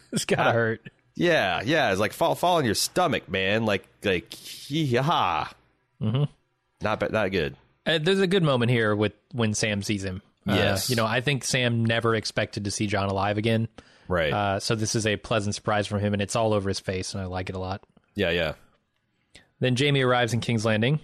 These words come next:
Speaker 1: where he gets a small taste of what it's like to be a commoner, at least that is until he reaches Cersei. Uh, it, Cersei's reaction here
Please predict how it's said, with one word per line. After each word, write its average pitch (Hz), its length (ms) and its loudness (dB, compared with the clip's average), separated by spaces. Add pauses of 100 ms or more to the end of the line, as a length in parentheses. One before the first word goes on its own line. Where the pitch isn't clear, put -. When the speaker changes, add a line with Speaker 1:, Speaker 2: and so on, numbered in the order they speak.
Speaker 1:
where 110 160 2
he 113 160 0
gets 113 280 0
a 110 60 2
small 113 320 0
taste 107 300 0
of 104 60 -4
what 107 120 2
it's 104 140 -4
like 104 140 0
to - 80 -14
be 107 100 0
a 98 40 -2
commoner, 135 500 2
at 110 120 0
least 113 380 0 (200)
that 110 180 2
is 104 180 2
until 104 240 0
he 104 100 2
reaches 98 460 0
Cersei. 98 460 -2 (760)
Uh, 104 420 0 (720)
it, 160 240 -6
Cersei's 208 440 0
reaction 180 400 2
here 107 460 0